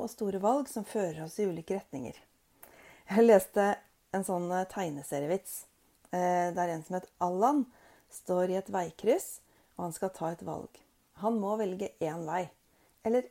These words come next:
en retning i livet. Og så er det en slags, eh, god fe som sier til han: «Dette er veien til suksess.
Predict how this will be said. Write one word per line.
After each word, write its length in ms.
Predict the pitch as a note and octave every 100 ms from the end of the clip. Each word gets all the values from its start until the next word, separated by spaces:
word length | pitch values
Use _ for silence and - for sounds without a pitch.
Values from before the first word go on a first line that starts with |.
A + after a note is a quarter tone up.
| _
en 120 | G3+
retning 680 | A#3 C#4 - _ - E3 F3
i 80 | G3
livet. 300 | D#3 D#3 E3+ - _ _ _ _ _ _ - - - _ _ _ _
Og 60 | G3+
så 80 |
er 120 | C4 G#3
det 80 | A3
en 100 | A3+
slags, 340 | A3 - -
eh, 260 | A3 A3 G#3+
god 360 | F#3+ F#3+ A3
fe 480 | - - G3+ A#3+ B3 -
som 200 | - F3+
sier 220 | F#3 D#3+
til 140 | E3+
han: 200 | F#3 F3 - _ _ _ _
«Dette 640 | E3+ B3+ B3 - A#3+ D4 - _
er 160 | F#3 G#3+
veien 440 | F#3 D#3 D#3 F#3
til 240 | F#3+ D#3+ D#3
suksess. 720 | - F3+ F3+ - - - C#3